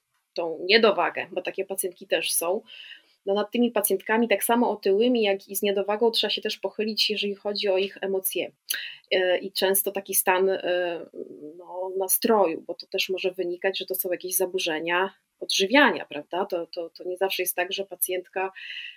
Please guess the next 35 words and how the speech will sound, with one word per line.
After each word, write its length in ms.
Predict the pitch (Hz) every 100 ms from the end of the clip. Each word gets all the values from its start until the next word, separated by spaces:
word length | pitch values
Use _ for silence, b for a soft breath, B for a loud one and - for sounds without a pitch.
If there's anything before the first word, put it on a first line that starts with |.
| B -
em, 760 | 180 185 185 180 185 185 190 185 311 _ _ _ _ -
no, 80 | 190
jakby 300 | 185 - 196
jest 160 | 190
sama 260 | 202 196 190
sobie 260 | 190 214
winna. 380 | 214 247 202 170
Czasami 440 | - 175 180 190 190
jest 200 | 185 -
to 80 | 175
gdzieś 260 | - -
tam 240 | - 180 180
jakiś 240 | - -
problem 380 | - 180 185 190
psychologiczny 840 | - - 175 156 - - 190 226 247 B B -
i 100 | 202
tutaj 280 | 196 196 214
warto 360 | 185 175 185 202
by 100 | 202
było 280 | 175 180
też 140 | 196 196
się 120 | 214
posiłkować 1000 | - - 220 - 160 170 214 - - - -
psychologiem, 1000 | - - 156 - 151 143 - 175 240 381 349
czasami 380 | 180 - 156 170
nawet 260 | 165 175
psychiatrą. 680 | - - 190 147 - - 233
To 140 | 247 208
nie 160 | 220
jest 180 | 254 -
nic 260 | 240 269 220
jakiegoś, 560 | 220 202 220 - -
e, 320 | 196 208 196 190
wstydliwego, 720 | - 202 208 202 294 285 180
żeby 400 | 180 180 170